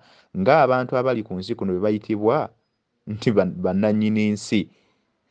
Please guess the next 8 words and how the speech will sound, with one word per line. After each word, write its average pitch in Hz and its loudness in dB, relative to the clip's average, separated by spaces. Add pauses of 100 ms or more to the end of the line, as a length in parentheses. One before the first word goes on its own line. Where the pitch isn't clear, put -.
(260)
Fayuqaalu 113 4
lahum 113 0
banu 104 0
dduniya, 104 -2
ne 98 0
bayitibwa 113 2
abaana 98 0
b'ensi. 98 -4